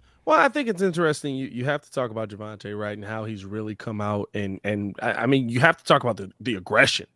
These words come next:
that he's shown, right? Like, the mindset that we've wanted from Patrick Williams.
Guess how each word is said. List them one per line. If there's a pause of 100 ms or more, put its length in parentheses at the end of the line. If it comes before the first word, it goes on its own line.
(120)
that
he's
shown,
right?
Like, (200)
the
mindset
that
we've
wanted
from
Patrick
Williams.